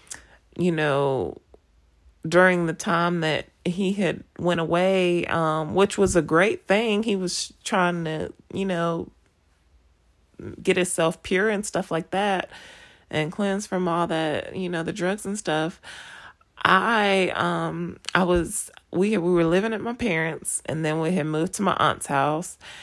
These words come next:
and we were living, like, in one room, like, me and the kids. And then, by the grace of God, his father had opened up his home to us.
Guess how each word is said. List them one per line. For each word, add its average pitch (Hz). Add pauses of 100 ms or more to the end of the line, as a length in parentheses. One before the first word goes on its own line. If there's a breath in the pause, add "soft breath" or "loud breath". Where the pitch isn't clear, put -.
(420 loud breath)
and 147 (180)
we 180
were 170
living, 165
like, 143
in 151
one 151
room, 180 (540 soft breath)
like, 160
me 156
and 165
the 170
kids. 156 (580 loud breath)
And 165
then, 160 (520)
by 156
the 147
grace 165
of 151
God, 170
his 208
father 170 (640 loud breath)
had -
opened 160
up 151
his 277
home 175
to -
us. 147